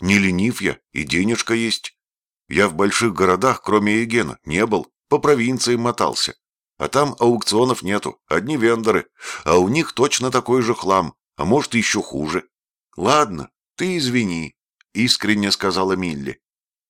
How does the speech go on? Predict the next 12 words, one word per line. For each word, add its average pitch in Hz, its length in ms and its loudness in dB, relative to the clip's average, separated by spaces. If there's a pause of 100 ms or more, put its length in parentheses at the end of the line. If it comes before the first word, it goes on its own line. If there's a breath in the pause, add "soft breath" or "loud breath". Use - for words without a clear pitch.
(140)
«Подзабыла 117 680 0
уже, 73 320 -4
как 101 220 0
оно 123 180 2
на 104 140 0
начальных 123 560 -2
уровнях-то 95 560 0
обстоит. 104 600 -6 (300 loud breath)
Так, 131 280 0
э, 135 180 2
что, 143 320 2
магитресса?» 90 720 -4